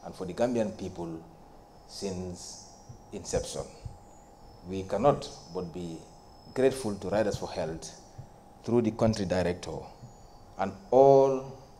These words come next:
other, uh, staff of the Riders for Health for their diligent service and continuous support to the Ministry of Health despite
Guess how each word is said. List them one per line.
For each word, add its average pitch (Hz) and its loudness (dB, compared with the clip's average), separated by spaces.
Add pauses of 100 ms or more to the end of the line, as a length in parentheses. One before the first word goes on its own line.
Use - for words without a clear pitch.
(160)
other, 95 -2 (920)
uh, 82 -4 (1400)
staff 92 -2 (140)
of 92 -6
the 95 -6
Riders 90 -4
for - -14
Health 82 -6 (360)
for - -8
their 85 -2
diligent 131 2
service 90 0
and 87 -8 (640)
continuous 147 -4
support 98 0 (140)
to 113 -2
the 104 -4
Ministry 92 -6
of 78 -6
Health 80 -4 (920)
despite 82 -2